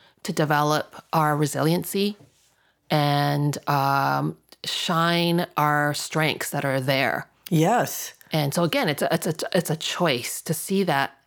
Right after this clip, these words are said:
Speaker 1: as, "Okay, this is tough, but I can be resilient. I can be strong through this."
Speaker 2: That's right.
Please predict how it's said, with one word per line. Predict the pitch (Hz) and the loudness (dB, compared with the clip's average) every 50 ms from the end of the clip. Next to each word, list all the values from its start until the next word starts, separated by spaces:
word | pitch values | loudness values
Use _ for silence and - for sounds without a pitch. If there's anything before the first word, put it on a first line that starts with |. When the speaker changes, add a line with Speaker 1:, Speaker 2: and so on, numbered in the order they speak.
| _ - | _ -4
Speaker 1:
as, | 160 151 143 143 135 131 - - - - _ _ _ _ _ - | -2 -2 -2 -2 -4 -6 -8 -10 -12 -16 _ _ _ _ _ 0
"Okay, | 185 170 - - 226 226 180 - - - _ _ _ _ _ _ _ _ | 0 0 2 2 0 0 0 0 -4 -10 _ _ _ _ _ _ _ _
this | - 156 - - | -4 -4 -2 -4
is | 185 - | -6 -8
tough, | - - 165 139 151 233 233 - - - - _ _ _ _ _ | -6 -2 0 2 2 0 0 -4 -12 -20 -20 _ _ _ _ _
but | - 165 156 | 0 2 2
I | 147 143 151 | 2 2 0
can | 156 - 180 170 | 0 0 0 2
be | 180 180 | 2 2
resilient. | 165 170 160 147 156 139 139 135 143 | 2 2 2 2 0 0 0 0 -2
I | |
can | 156 - 175 | -2 -2 -2
be | 151 151 | -2 -2
strong | - - - - 156 147 151 151 | -2 -2 -2 0 2 2 2 0
through | 147 - 151 135 | 0 -2 -6 -6
this." | 127 135 - - - - - | -6 -6 -6 -6 -6 -6 -6
Speaker 2:
That's | - 160 - - | -6 -4 -2 0
right. | 170 160 139 | 0 0 0